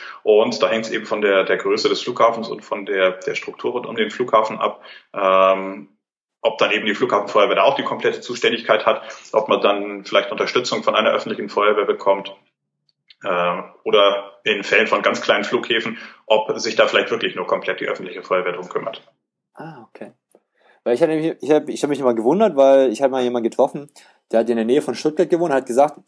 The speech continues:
Speaker 2: wenn es einen Einsatz gibt für die Flughafenfeuerwehr in Stuttgart und er war bei der Freiwilligen Feuerwehr, dann wird er auch gerufen, muss quasi auf Standby sein, um halt dann quasi dann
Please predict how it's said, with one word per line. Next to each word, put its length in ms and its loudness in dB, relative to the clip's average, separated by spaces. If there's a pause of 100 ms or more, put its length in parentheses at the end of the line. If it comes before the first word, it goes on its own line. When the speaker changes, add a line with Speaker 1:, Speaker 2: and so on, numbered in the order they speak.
Speaker 2:
wenn 160 -2
es 80 -8
einen 140 -6
Einsatz 420 0
gibt 160 2
für 80 -2
die 80 -2
Flughafenfeuerwehr 640 0
in 60 -6
Stuttgart 420 -2
und 80 -4
er 80 0
war 120 6
bei 100 4
der 80 2
Freiwilligen 420 0
Feuerwehr, 420 -2 (300)
dann 160 -4
wird 220 0
er 220 4
auch 180 4
gerufen, 320 0
muss 140 -6
quasi 220 2
auf 120 2
Standby 400 0
sein, 340 -6 (240)
um 160 -6
halt 140 2
dann 160 0
quasi 340 2
dann 300 -2